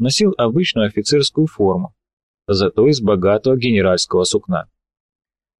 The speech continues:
На его плечах светились новенькие полковничьи погоны. В руках ночной гость держал стек, а на носу тускло сверкали очки в лёгкой золотой оправе. Даже не все офицеры штаба знали настоящую фамилию генерального инспектора.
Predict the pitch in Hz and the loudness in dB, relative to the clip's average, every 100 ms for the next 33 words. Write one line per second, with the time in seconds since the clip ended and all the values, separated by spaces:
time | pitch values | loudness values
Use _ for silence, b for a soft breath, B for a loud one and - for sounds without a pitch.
0 | _ - 104 127 208 127 120 180 175 - | _ -4 0 2 2 0 0 0 -2 -4
1 | - 104 170 139 - 139 151 131 117 - | -4 0 0 0 0 0 0 0 -2 0
2 | 101 - 113 110 117 - 135 117 98 82 | 0 0 0 0 0 -2 -2 0 0 -2
3 | 82 _ _ _ _ _ - 98 98 143 | -8 _ _ _ _ _ -4 0 0 -2
4 | 147 104 - 101 98 147 160 - - 92 | -2 -2 -2 -2 0 0 -2 -4 -2 0
5 | 98 113 101 - 170 - - 110 123 143 | 2 0 0 0 -2 -2 -2 0 0 0
6 | 208 - 233 202 - 139 107 107 - 151 | -2 -2 -4 -2 -2 -2 0 0 0 0
7 | 143 - - - 139 113 160 - 127 104 | 0 0 -2 0 0 2 0 0 0 2
8 | 104 107 107 95 90 90 _ _ _ _ | 2 2 2 0 -2 -2 _ _ _ _
9 | _ _ _ _ _ _ _ 113 107 110 | _ _ _ _ _ _ _ 0 2 2
10 | 110 113 104 120 107 120 - 117 123 - | 2 2 2 0 0 -2 0 0 0 0
11 | 117 98 95 127 143 127 107 101 107 117 | 0 2 0 0 0 0 0 0 0 0
12 | 120 - 113 - 123 110 98 95 113 107 | 2 0 0 0 0 2 0 0 0 2
13 | 101 92 95 101 98 - 90 - - | 2 2 2 0 0 -2 -2 -4 -16